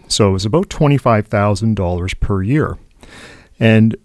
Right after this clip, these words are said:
so when we've looked at her pension incomes now, so the survivor pension from her deceased husband, her own pension, her Canada pension plan, and her old age security,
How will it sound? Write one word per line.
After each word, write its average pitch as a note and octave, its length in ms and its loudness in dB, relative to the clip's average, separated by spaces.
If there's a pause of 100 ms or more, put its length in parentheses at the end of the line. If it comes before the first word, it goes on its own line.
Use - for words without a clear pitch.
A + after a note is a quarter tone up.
(340)
so - 280 4
when A#2+ 220 4
we've A#2 200 4
looked F3+ 260 2
at A#2+ 160 4
her G#2 180 0
pension F#3+ 560 4
incomes F2+ 500 -4
now, F#2+ 220 -4
so C#3+ 160 -6
the F#2+ 100 -6
survivor G#2+ 520 -2
pension A#2+ 440 -2
from A2 260 -2
her A2 300 -4 (360)
deceased A#2 400 -4
husband, G#2 460 -4
her G#2 200 0
own A2 140 4
pension, A#2 500 0 (380)
her G2 160 -4
Canada B2 400 4
pension G2+ 400 0
plan, F#2+ 400 -4 (180)
and G2+ 100 -4
her F#2+ 160 -4
old G#2+ 200 0
age G#2 200 2
security, A2 640 -2